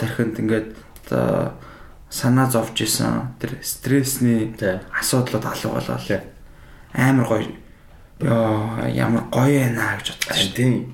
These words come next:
Speaker 1: Тий.
Speaker 2: Мань яг наатны чинь төлөөлгөд байхгүй. Яг чи ингээл гүйж дуусаал ингээл амар амгалантай болно шүү дээ.
Speaker 1: Тий.
Speaker 2: Яг тэгш-, тэгэл яг чи юм бодонгууд яг бодлууд чи ямар ч асуудалгүй.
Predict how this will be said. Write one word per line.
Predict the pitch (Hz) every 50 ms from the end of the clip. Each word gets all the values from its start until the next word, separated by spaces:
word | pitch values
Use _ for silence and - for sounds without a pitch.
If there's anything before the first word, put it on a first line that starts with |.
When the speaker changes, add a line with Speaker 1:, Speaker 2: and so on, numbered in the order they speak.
| - -
Speaker 1:
Тий. | - 117 117 - - - - - - - - - - - - - - -
Speaker 2:
Мань | 107 120 123 120
яг | 120 - 95 104
наатны | 123 135 135 - - 120
чинь | 123 - 117 104 -
төлөөлгөд | - - - 117 113 - 104 98 98
байхгүй. | 101 95 - - - - - - - - - - - - - -
Яг | - 120 127 127 -
чи | - 143 139
ингээл | 135 123 113 113 110 104 - - - - - - - - - - - - - - - - - -
гүйж | - 123 123 127 127 -
дуусаал | 120 113 117 - 120 110 -
ингээл | 101 98 95 101 107
амар | 123 127 117 107 104 107
амгалантай | 104 107 123 120 123 110 98
болно | 98 98 -
шүү | - - - -
дээ. | 98 87 82 -
Speaker 1:
Тий. | - 117 113 113 - - - - - - - - -
Speaker 2:
Яг | - - -
тэгш-, | - - - - - -
тэгэл | - 123 123 120 135 147 156 147 - -
яг | 117 113 113 113 - - -
чи | - 120 110 113
юм | 123 117 104
бодонгууд | 98 95 95 - 92 95 95 98 101 101 - - - - - - - - - - - - - - - -
яг | 92 95 92 - -
бодлууд | - 95 90 - - - 117 113 117
чи | - - - 98 92
ямар | 92 98 101 113 123 131 135 139 131
ч | - -
асуудалгүй. | - - - 113 104 104 - - - - 104 101 95 95 - 127